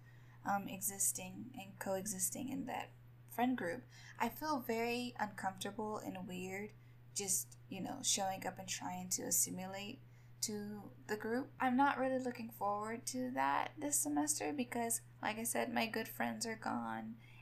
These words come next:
and there are other people in my life that I know in, on campus, but I'm not really close to them enough to feel inclined to go out my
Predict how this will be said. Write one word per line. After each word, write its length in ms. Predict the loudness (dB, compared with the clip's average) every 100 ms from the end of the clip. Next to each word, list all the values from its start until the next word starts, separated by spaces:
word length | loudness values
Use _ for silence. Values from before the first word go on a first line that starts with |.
| 2
and 180 | 6 8
there 180 | 8
are 100 | 6
other 220 | 6 4 2
people 380 | 0 -2 -2
in 100 | -2
my 140 | -2 0
life 200 | 0 0
that 140 | -2 -2
I 80 | -2
know 460 | -4 -4 -4 -6 -6
in, 240 | -6 -6 -4
on 200 | -4 -4
campus, 640 | -6 -4 -4 -6 -2 -2 4
but 300 | 4 4 0 -10 -18 -18 -8 -2
I'm 140 | 2
not 240 | 2 2 0
really 220 | -6 -6 -6
close 340 | -8 -2 0
to 60 | 0
them 200 | -2 -2
enough 360 | 0 0 2 0
to 120 | 0 -2 -6 -6 -10 -16 -18 -18 -18 -18 -18 -12
feel 240 | -4 -2 -2
inclined 460 | -4 -2 -2 0
to 80 | -2
go 240 | -2 0
out 180 | 2 2
my 160 | 0